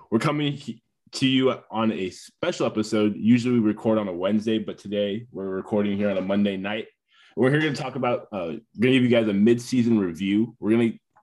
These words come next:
look back at a couple players, some predictions that we had going into the season, where we were right and where we were wrong, and give you guys a couple pointers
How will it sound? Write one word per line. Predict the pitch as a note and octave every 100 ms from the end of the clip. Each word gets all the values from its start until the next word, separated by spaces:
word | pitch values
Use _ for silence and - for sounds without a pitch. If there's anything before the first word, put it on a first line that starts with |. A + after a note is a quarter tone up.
| _
look | F#2+ C3 F3+
back | - E3+
at | D3
a |
couple | D3 B2
players, | A#2+ - A#2 A#2 A#2 A#2+ - _ _ _ _ _ _ _ _ _ _ _
some | - A#2+
predictions | B2 A#2+ A#2 A#2+
that | G#2+
we | A2
had | A2+ G#2
going | G#2+ G#2
into | G#2 G#2
the | G#2+
season, | - A2 A2 G#2+ G#2
where | B2
we | B2+
were | B2 G#2
right | G#2 A#2 -
and | G#2+
where | G#2 G#2+
we | G#2+
were | G2
wrong, | F2 F#2 G2+ G#2 G#2
and | G#2
give | A2
you | G#2+
guys | G#2+ -
a | - _ _ _ _
couple | - E3+
pointers | E3+ - C3 C3 A2